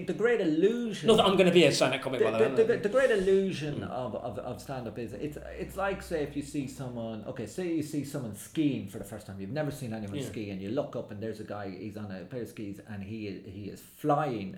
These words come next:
Speaker 1: down a mountain, and you just think, first time you see it, you would think that there's no control there. You don't realise there's so much technique.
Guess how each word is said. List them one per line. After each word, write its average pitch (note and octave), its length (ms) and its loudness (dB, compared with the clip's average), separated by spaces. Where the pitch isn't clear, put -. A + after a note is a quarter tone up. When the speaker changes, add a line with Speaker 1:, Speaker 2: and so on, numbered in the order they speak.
Speaker 1:
down G#2 460 -6
a F#2+ 40 -8
mountain, G2 520 -8
and F#2+ 160 -8
you F#2+ 80 -6
just G2 280 -12
think, G2 200 -10
first E3 200 -4
time C3+ 140 -6
you A2 40 -6
see A#2+ 220 -6
it, G2 80 -6
you A2+ 140 -6
would G#2+ 160 -4
think A2 220 -8
that G#2 140 -10
there's G#2+ 220 -10
no A#2 140 -8
control G#2+ 400 -8
there. G2 100 -6
You G2 140 -6
don't C#3 160 -8
realise G#2+ 340 -6
there's F#2 160 -16
so C#3+ 180 -6
much A2 280 -12
technique. - 720 -8